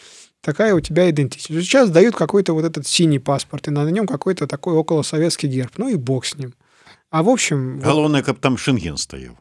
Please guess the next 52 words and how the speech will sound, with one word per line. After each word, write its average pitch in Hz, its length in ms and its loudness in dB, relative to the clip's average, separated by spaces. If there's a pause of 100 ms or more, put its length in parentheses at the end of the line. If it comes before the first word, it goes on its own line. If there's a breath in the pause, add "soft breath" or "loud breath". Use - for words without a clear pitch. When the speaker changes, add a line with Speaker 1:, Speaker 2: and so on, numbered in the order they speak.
Speaker 1:
Да, 139 260 0 (100)
и 233 280 0
вот 226 200 4
и 160 40 4
ш-, - 120 -2
и 220 80 4
чтоб 226 220 2
недорого. 139 500 4 (320 soft breath)
А 147 60 4
лучше, 233 220 2
чтоб 175 180 -6
совсем 160 300 -4
бесплатно. 127 440 -8
Если 170 220 0
Шенген 202 340 2
будет 180 140 0
совсем 226 320 -4
бесплатно, 139 420 -4
то, 202 140 -6
в - 20 -6
общем, 180 240 -10
как 147 140 -6
бы, 139 200 -12
в 143 60 -4
этой 175 220 -2
жизни 143 240 -2
больше 147 300 -6
ничего 135 260 0
и 131 40 -4
не 127 120 -4
надо. 127 280 -8 (440 loud breath)
Вот - 100 -2
в - 20 -2
это, 262 140 6
как 214 180 2
бы, 185 140 6
ну, 196 180 6
то 233 100 -6
есть - 100 -10
понятно, 285 260 2
что 156 300 0
философы, 156 840 0 (640 soft breath)
их 175 180 2
это 175 180 4
интересует. 170 640 2
А 202 220 4
вот 196 400 0
людей 151 560 2
с-, - 680 -14
совсем 247 400 -2
ничего 170 400 0
никак, 139 460 -2